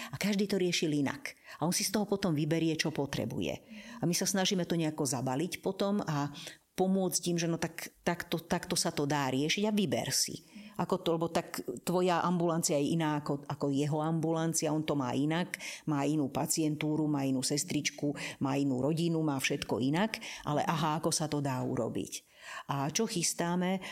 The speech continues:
Nuž, okrem tých lekárskych izieb, tak, e,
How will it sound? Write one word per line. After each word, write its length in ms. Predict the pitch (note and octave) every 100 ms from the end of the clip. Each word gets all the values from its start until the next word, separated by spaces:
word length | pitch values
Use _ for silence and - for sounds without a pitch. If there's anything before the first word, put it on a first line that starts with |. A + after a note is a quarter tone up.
| - _
Nuž, 420 | F3+ F3 E3 D#3+
okrem 320 | D3 F3 F#3
tých 160 | F3 D#3+
lekárskych 640 | D3+ D#3 E3+ D#3+ - C3
izieb, 480 | D#3 D#3 E3+ F#3 F#3+ G#3+ - - - _
tak, 320 | D#3 D3
e, 40 | -